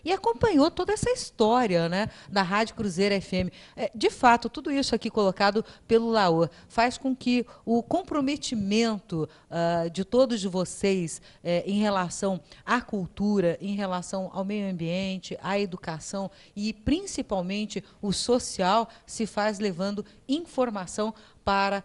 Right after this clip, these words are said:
ah, os nossos munícipes. E acompanhar essa história, ah,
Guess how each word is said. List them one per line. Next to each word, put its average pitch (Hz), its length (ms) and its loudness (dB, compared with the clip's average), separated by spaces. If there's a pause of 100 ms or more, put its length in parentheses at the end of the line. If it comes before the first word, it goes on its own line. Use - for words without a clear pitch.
(200)
ah, 180 340 -2
os 185 220 -6
nossos 185 560 -4
munícipes. 196 960 -2 (240)
E 202 180 0
acompanhar 226 600 0
essa 214 240 -2
história, 233 400 -2 (340)
ah, 190 220 0